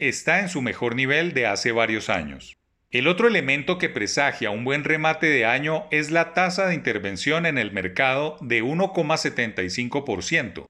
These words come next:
la más estable en la historia monetaria del país, lo que ancla una tasa de usura por debajo de veintiséis por ciento y un interés hipotecario o leasing en torno a ocho coma cinco por ciento,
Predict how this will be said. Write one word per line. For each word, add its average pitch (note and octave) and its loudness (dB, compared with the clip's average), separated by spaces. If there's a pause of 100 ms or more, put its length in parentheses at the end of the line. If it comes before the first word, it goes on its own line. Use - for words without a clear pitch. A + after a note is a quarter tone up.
(120)
la G2 -2
más A#2 0
estable D#3+ 2
en A2 -2
la F#2 -2
historia A#2+ 0
monetaria A2+ 0
del C#3 0
país, D3 0
lo C#3 2
que B2+ 2
ancla F3+ 2
una D#3+ 2
tasa D#3+ 2
de D3+ 2
usura E3+ 2
por B2 0
debajo A2 2
de C#3+ 2
veintiséis A2 -2
por E3 -2
ciento D#3 0 (120)
y C3 -2
un F3 4
interés F3 2
hipotecario C3 0
o B2+ 2
leasing F3+ -2
en B2 -2
torno C#3 2
a C#3+ 4
ocho C#3+ 0
coma D#3+ 0
cinco D#3+ -2
por B2+ -2
ciento, B2 -2